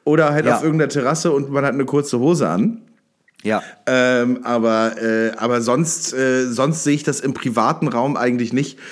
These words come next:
Speaker 1: Äh, aber
Speaker 2: Nee.
Speaker 1: wirklich so auf so Partys oder in Cocktailbars, äh, und man trinkt nicht oder kann halt nicht trinken, dann finde ich, ist es einfach,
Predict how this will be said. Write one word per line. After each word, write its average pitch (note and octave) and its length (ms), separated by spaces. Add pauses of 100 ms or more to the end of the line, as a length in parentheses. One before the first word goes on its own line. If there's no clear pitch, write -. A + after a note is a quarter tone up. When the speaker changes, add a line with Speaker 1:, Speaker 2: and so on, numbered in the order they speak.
(240)
Speaker 1:
Äh, A#2+ 180 (100)
aber B2 240
Speaker 2:
Nee. C3 120
Speaker 1:
wirklich C3+ 280
so D3 220
auf B2 220
so A#2+ 560 (200)
Partys F3 600
oder B2+ 180
in A#2 140
Cocktailbars, D3 1000
äh, B2 220
und A#2+ 400
man A#2 640
trinkt E3+ 300
nicht F#3 200
oder A#2 160
kann B2 200
halt D3+ 160
nicht E3 160
trinken, - 380 (260)
dann A#2 200
finde D#3+ 220
ich, C3+ 60
ist C3 120
es B2 160
einfach, A2+ 360